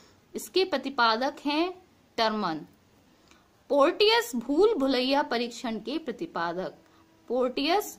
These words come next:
भूल भुलैया परीक्षण, ये भी बुद्धि परीक्षण है। ये बुद्धि परीक्षण के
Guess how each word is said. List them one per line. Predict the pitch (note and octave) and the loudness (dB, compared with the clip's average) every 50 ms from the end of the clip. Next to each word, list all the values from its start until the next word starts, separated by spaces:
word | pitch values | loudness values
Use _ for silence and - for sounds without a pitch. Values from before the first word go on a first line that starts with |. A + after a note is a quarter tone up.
| - A3 | -14 -8
भूल | G3+ B3 C#4+ D4+ | -4 -2 0 0
भुलैया | C4 B3+ C#4 B3+ B3+ C4+ C4+ C4 | 0 0 0 0 0 -2 -2 -4
परीक्षण, | C4+ B3 A#3 C4 B3+ - - D4+ C#4+ C#4 | -4 -6 -8 -8 -8 -6 -4 -2 -2 -2
ये | A#3 A#3 A3 | -2 -2 -4
भी | G#3 C4 | -4 -6
बुद्धि | A#3+ A#3 A3 G3+ C4+ C4 | -6 -8 -8 -8 -10 -10
परीक्षण | - A3+ A#3+ A#3 A#3 - C#4 C4+ | -8 -6 -8 -8 -6 -4 -4 -2
है। | C#4 C4+ D4+ E4 D#4+ - - - _ _ - | 0 0 -2 -2 -6 -10 -18 -20 _ _ -10
ये | - B3 | -6 -4
बुद्धि | A#3+ A3 G#3+ F#3+ G#3+ | -4 -4 -4 -4 -4
परीक्षण | C#4 C#4 A#3+ B3 B3 - - - C4 C4 C4+ C4 C#4 | -6 -6 -6 -6 -8 -8 -6 -4 -2 -2 -2 -2 -2
के | C#4 - - B3+ B3+ C4 C4+ C4 B3+ A3 G#3+ | -4 -8 -8 -6 -6 -4 -4 -6 -6 -8 -10